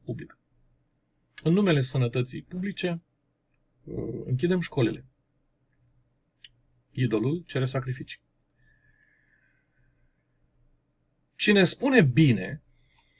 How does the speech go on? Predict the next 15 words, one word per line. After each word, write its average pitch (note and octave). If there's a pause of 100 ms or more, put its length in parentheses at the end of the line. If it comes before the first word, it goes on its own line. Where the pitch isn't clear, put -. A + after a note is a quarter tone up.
(1040)
bine C3
cu B2+
B A#2
mare, A#2
da? A2+
Cine A#2
numește A#2
binele, G#2+
spune F3+ (300)
recurs B2+
la A2
lege D#3+
pentru D#3+
a-l D#3+
proteja. D3+